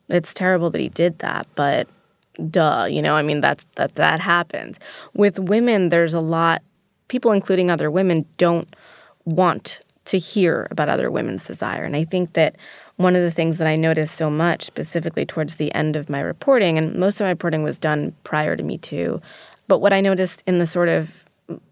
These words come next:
towards the end, uh, that we've been able to talk very loudly about what we don't want as women, but we're still not talking about what we do want. And I think that, if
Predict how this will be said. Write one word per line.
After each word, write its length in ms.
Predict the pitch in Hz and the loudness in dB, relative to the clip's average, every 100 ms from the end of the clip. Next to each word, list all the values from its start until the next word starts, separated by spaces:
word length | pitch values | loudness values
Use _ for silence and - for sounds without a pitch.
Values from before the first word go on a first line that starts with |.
| 190 - | -18 -6
towards 320 | - 196 185 | 0 0 0
the 180 | 175 - | -8 -2
end, 460 | 202 180 165 160 - - - - _ _ - | 0 2 0 -4 -12 -20 -20 -20 _ _ -4
uh, 80 | 196 175 | -2 2
that 360 | 202 185 - - - | 2 2 -2 -14 -14
we've 680 | 196 185 185 208 202 175 | -12 -10 -2 0 0 0
been 500 | - 208 196 185 175 - _ _ _ _ _ | 2 4 4 2 -2 -8 _ _ _ _ _
able 300 | 196 202 196 | 2 4 2
to 500 | 190 - 180 170 165 - _ | -2 0 2 2 0 -4 _
talk 400 | - 190 175 - | 0 2 2 -2
very 400 | 185 185 165 165 165 _ _ | 0 2 2 0 -4 _ _
loudly 480 | 175 156 180 185 175 | -2 0 0 0 -2
about 240 | - 156 | -2 -2
what 160 | 160 160 | -2 -2
we 100 | 170 | -2
don't 300 | 160 160 - | -2 -2 -2
want 300 | 160 139 - - | -2 -4 -6 -8
as 240 | 170 - | -8 -6
women, 380 | 165 147 139 160 - - - - | -4 -4 -4 -8 -12 -20 -2 2
but 200 | 196 - _ | 2 0 _
we're 160 | 180 196 | -2 -2
still 280 | 185 - 262 | 0 2 2
not 180 | 240 214 | 2 0
talking 260 | 202 190 190 | -2 0 2
about 160 | 180 | 2
what 160 | - - | 2 0
we 160 | 160 160 _ | -2 -6 _
do 220 | - 226 220 | -2 0 2
want. 340 | 165 147 - - - - _ | 2 0 -4 -10 -20 -20 _
And 120 | 202 208 | 2 4
I 120 | 262 | 2
think 340 | - 311 311 | 2 0 2
that, 180 | 302 269 | 2 2
if 180 | 214 - | 0 -6